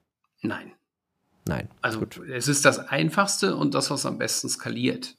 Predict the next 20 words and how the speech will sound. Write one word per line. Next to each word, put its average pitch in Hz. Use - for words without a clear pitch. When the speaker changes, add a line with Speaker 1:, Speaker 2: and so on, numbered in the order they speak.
Speaker 1:
Also 123
ich 123
glaube, 131
Speaker 2:
Mhm. 123
Speaker 1:
wenn 127
ich, 127
wenn 120
ich 120
zum 120
Beispiel 110
arbeiten 123
müsste -
mit 104
Augmented -
Reality, 117
bräuchte 120
ich 120
zwei 117
freie 113
Hände. 113